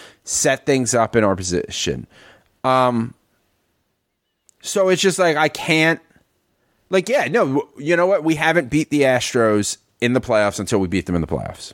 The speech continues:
you know? But even if we don't play the Astros, if someone else, you know, beats them, I am not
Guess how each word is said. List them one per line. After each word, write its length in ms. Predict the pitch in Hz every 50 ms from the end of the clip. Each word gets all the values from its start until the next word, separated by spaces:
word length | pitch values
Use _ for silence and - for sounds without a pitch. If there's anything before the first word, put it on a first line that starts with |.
| - -
you 140 | - 110 107
know? 160 | 104 107 120 - - - - - - -
But 120 | - 208 233
even 160 | 269 294 269
if 60 | 226
we 80 | 247 240
don't 140 | 247 269 254
play 120 | 254 226
the 100 | 180 147
Astros, 300 | 127 117 - - 110 104
if 80 | 127 -
someone 340 | - - 185 202 202 185
else, 460 | 170 175 190 170 - - - - - _ _ _ _ _ _ -
you 140 | 135 143
know, 120 | 139 131 123
beats 180 | 120 147 135
them, 80 | - 120 - - _ -
I 180 | - 165 220 269
am 260 | 302 302 185 135 123
not 400 | 123 127 131 147 165 151 - -